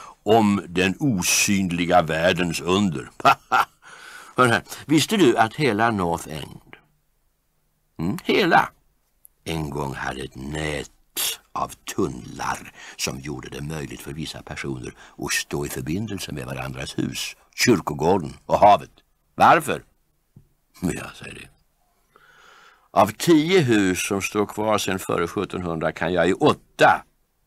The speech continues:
visa dig någonting egendomligt i källaren.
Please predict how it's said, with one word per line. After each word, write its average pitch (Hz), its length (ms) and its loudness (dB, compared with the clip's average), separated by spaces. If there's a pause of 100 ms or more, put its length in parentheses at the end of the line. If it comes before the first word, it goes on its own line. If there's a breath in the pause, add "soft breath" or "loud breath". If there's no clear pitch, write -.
(520)
visa 87 540 0
dig 76 340 -2 (160 soft breath)
någonting 78 640 -4
egendomligt 67 920 -4
i 65 60 -10
källaren. 60 640 -8